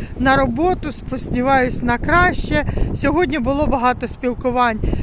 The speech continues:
е, з моїми подругами. Ем, на жаль, не відбулися ні в п'ятницю, ні в суботу, і ні в неділю консультації мої. Е, мої клієнти були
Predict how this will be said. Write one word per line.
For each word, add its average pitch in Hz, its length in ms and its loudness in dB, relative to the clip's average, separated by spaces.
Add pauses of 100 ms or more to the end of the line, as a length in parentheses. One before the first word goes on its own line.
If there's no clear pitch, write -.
(140)
е, 208 240 0
з - 40 0
моїми 254 400 2
подругами. 311 880 0 (460)
Ем, 208 640 -4 (640)
на 247 160 2
жаль, 294 340 4 (420)
не 269 140 2
відбулися 277 720 0
ні 277 120 0
в - 40 -8
п'ятницю, 269 640 -2
ні 254 120 -2
в - 80 -8
суботу, 254 500 -6
і 247 80 -4
ні 247 140 -2
в 240 60 -4
неділю 226 500 -4 (320)
консультації 320 1000 -2
мої. 330 460 -2 (380)
Е, 226 440 0
мої 262 320 0
клієнти 262 540 0
були 240 380 0